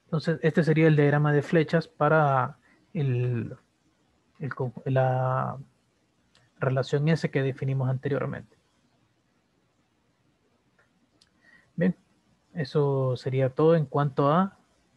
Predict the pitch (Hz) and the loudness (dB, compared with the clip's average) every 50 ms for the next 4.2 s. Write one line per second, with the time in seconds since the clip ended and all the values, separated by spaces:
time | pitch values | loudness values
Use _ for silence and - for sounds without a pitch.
0 | _ _ _ _ _ - - - 135 131 123 123 120 - - 151 139 113 107 - | _ _ _ _ _ -16 -8 -4 -2 0 0 0 -2 0 0 0 0 -2 -4 -10
1 | - - - _ _ _ _ _ _ _ _ _ _ _ _ _ _ _ _ _ | -18 -20 -20 _ _ _ _ _ _ _ _ _ _ _ _ _ _ _ _ _
2 | _ _ - 156 135 135 135 135 135 139 123 147 139 151 143 131 - - - 151 | _ _ -4 0 2 2 2 2 0 -2 -2 -2 -2 -2 -4 -4 -4 -2 0 0
3 | 156 156 151 - 175 160 - 180 175 151 - - 151 147 147 - 156 147 143 156 | 0 0 2 0 0 0 2 2 2 2 2 0 -2 -2 0 0 0 0 2 2
4 | 180 208 208 | 2 0 -2